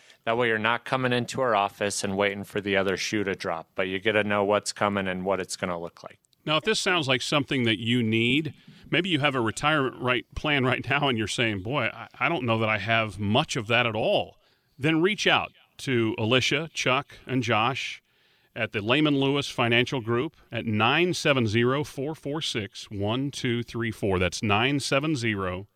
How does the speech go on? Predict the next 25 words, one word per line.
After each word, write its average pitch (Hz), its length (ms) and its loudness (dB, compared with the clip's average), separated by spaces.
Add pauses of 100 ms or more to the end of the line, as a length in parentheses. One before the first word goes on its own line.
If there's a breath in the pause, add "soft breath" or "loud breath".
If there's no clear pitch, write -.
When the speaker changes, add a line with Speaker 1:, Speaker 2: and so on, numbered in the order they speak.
(320)
Speaker 2:
four 143 480 0
four 143 400 -2
six, - 420 -2
one 113 340 2
two 92 440 -2 (420)
three 107 240 -6
four. 131 400 -4
On 123 120 2
the 113 60 2
web, 175 440 0 (280 soft breath)
you 113 80 -12
can 92 100 -8
find 143 260 2
them 120 80 4
at - 140 -2
lehman 147 640 2 (100)
lewis 127 680 -2
dot 113 280 -2
com. 127 240 2
This 123 160 0
is 123 100 0
the 117 80 0
NOCO 143 500 2
Retirement 147 600 0
Report. 123 480 -8